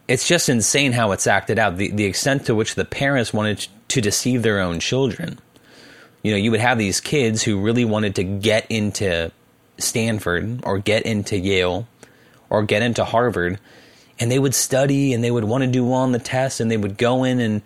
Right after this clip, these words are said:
they would look at their grade thinking that that's what they had gotten, not knowing that their parents had orchestrated this subterfuge whereby the score that they got was not their own. It was actually taken by a proxy, by another person.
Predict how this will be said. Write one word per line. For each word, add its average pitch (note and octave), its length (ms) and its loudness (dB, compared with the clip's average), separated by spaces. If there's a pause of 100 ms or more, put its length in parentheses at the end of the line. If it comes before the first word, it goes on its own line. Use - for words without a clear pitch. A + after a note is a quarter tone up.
(240)
they B2+ 140 4
would F3 160 4
look D3+ 160 2
at C#3 100 2
their B2+ 160 4
grade A#2 380 2
thinking B2 240 0
that G#2 140 -2
that's A2 260 0
what A2 160 -2
they G#2 120 2
had G#2 220 -2
gotten, G2+ 420 -2
not B2 200 2
knowing B2+ 340 2
that A2+ 140 0
their A2 140 0
parents A#2+ 720 -2 (520)
had B2 180 4
orchestrated A#2+ 580 0
this G#2+ 320 -2 (460)
subterfuge A#2 1080 0 (1600)
whereby A#2+ 420 4
the G#2 120 0
score A#2 240 0
that A2 100 2
they G2 100 0
got F#2 280 0
was G2 120 -2
not F#2+ 180 -2
their F#2+ 120 -2
own. F2+ 140 -2
It - 80 -8
was F#2+ 100 -6
actually F#2+ 300 0
taken G2 320 -4
by F2 100 2
a - 80 -4
proxy, F2+ 480 -4
by F2+ 140 -2
another F#2 260 -4
person. G2+ 480 -6